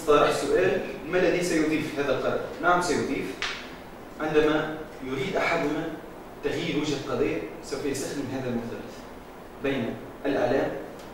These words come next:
والبث المباشر للمحاكمة، ثم بين الأمن،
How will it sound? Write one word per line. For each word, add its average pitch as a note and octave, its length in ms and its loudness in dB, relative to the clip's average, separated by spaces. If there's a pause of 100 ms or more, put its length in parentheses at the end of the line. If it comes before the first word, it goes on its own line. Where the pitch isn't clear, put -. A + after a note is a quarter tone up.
(260)
والبث A#2+ 360 -4
المباشر A3 340 -2 (300)
للمحاكمة، G3 600 -2 (600)
ثم E3+ 180 8 (520)
بين D#3 260 6 (280)
الأمن، - 420 6